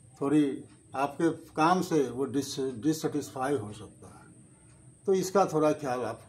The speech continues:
करें। अगर लाभ और भरे भाई बहनों की डिजायर की बात करें, तो वो एकादश भाव से देखा जाता है,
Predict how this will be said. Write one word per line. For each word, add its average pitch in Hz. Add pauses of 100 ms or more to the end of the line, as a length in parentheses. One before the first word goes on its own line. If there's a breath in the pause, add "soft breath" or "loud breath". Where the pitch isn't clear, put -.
(160)
करें। 87 (1080 soft breath)
अगर 143
लाभ 147 (2000)
और 139
भरे 139
भाई 151
बहनों 147
की 110
डिजायर 143
की 156
बात 143
करें, 139
तो -
वो 131
एकादश 123
भाव 117
से 123
देखा 110
जाता 107
है, 123